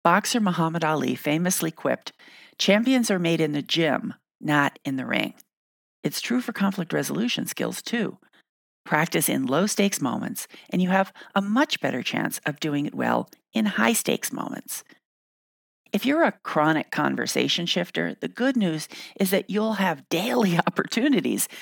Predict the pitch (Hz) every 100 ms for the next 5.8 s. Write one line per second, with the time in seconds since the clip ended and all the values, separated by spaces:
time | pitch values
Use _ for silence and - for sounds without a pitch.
0 | - - 202 214 180 - 196 - 202 233
1 | 285 202 - 143 127 - 76 - - _
2 | _ _ _ _ 233 254 302 339 240 143
3 | 143 - - - - - - - - -
4 | - - - - - 262 262 247 233 202
5 | 185 190 - 180 202 196 202 185